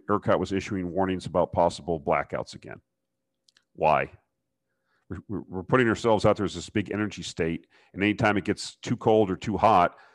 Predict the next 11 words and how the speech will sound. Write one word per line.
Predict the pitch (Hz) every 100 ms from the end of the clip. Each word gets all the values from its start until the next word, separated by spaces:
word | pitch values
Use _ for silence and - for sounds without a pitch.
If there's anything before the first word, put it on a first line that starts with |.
| _
the | 85
bulk | 87 104 -
electrical | 98 104 -
system | 85 - 87 92
is | 87 80
under, | 87 90 85 -
uh, | 87 80
threat. | - 87 76 - _ _ _ _ _ -
This | 98
is | 101 117
not | 104 104